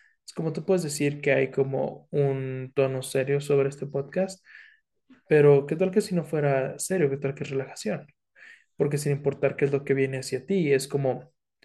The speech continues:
¿sabes? Estaba esperando, es, es como en un ataque de, de,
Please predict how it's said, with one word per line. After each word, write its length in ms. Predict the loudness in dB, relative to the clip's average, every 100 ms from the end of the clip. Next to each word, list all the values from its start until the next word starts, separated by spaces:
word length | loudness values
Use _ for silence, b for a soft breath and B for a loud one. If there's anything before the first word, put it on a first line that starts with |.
| B B B B
¿sabes? 300 | 0 2 2
Estaba 240 | 0 2 2
esperando, 460 | 4 0 -2 -8 -14 -16 -16 _ -8
es, 200 | -4 -4
es 100 | -4
como 540 | -4 -2 0 0 -4 -6
en 220 | -2 0
un 380 | 0 -2 -4 -2
ataque 520 | -2 0 0 4 4
de, 460 | 6 6 4 2 -4 b b b b b b b _ _ _ _ _ _ _
de, 640 | 4 6 6 6 2 -6